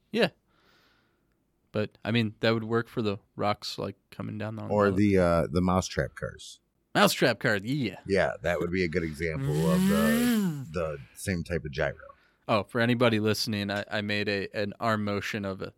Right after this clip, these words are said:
Speaker 1: a mousetrap snapping closed.
Speaker 2: Titus, they don't need your visual comedy. No one does.
Speaker 1: Are you talking about my face?
Speaker 2: Yes. <laughs>
Speaker 1: Uh,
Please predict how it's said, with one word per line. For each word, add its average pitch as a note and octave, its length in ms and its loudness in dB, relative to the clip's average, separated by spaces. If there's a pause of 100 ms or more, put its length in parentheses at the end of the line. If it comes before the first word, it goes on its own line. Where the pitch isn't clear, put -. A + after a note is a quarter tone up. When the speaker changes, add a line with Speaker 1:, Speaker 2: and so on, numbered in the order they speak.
(120)
Speaker 1:
a - 120 -10
mousetrap G2+ 640 -4 (360)
snapping G2 460 -4
closed. G2+ 540 -8 (200)
Speaker 2:
Titus, D#2+ 340 -2
they D#2+ 80 -2
don't D#2 140 0
need D2 120 -4
your C#2+ 100 -8
visual C#2+ 280 -4
comedy. C2 480 -10 (1080)
No D2+ 180 -2
one C2 200 -6
does. A#1 320 -16 (840)
Speaker 1:
Are - 40 -16
you G#2 40 -8
talking B2 200 -4
about A#2 140 -6
my G2+ 60 -8
face? E3 480 -6
Speaker 2:
Yes. - 380 -8
<laughs> - 40 -20 (4000)
Speaker 1:
Uh, G#2+ 340 0